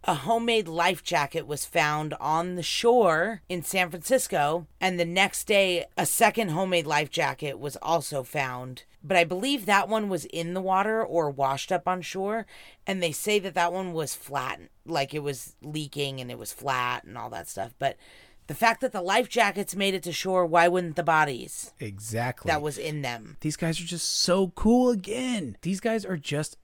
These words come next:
Speaker 2: the absolute coolest. I totally think they made it to shore sa-, safely too.
Speaker 1: But th-, the F B I, their reasoning for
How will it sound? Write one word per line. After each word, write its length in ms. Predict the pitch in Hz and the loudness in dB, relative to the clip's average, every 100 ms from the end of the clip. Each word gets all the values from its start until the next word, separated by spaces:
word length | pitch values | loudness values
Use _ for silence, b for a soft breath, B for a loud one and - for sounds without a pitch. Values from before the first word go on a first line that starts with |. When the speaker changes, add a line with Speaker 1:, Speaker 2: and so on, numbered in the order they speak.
| _ | _
Speaker 2:
the 200 | 139 135 - | -8 -8 -8
absolute 580 | 120 120 - 135 117 - | -8 -6 -6 -6 -6 -8
coolest. 460 | - 110 92 - - | -8 -8 -10 -14 -10
I 180 | - 147 | -4 -4
totally 380 | 139 - 120 110 | -4 -6 -4 -6
think 160 | 110 107 | -6 -8
they 100 | 110 | -6
made 180 | 101 95 | -6 -8
it 160 | 90 - | -12 -10
to 100 | 104 | -8
shore 260 | - 98 | -8 -8
sa-, 220 | - - 110 _ | -10 -12 -12 _
safely 380 | - 110 - 98 | -12 -10 -10 -12
too. 400 | - 110 85 - - - - | -12 -14 -14 -14 -18 -6 -4
Speaker 1:
But 300 | 233 277 - | 2 2 2
th-, 100 | - | -14
the 400 | 208 170 254 214 | -10 2 4 4
F 180 | 247 262 | 0 0
B 160 | 254 226 | -2 4
I, 480 | 240 233 165 185 - b b - | 6 6 2 -2 -8 b b -12
their 480 | 165 220 262 262 233 | 2 6 8 8 4
reasoning 680 | 175 240 208 220 202 196 | -2 -2 -2 -2 -2 -2
for 400 | 165 202 180 175 | -4 0 2 0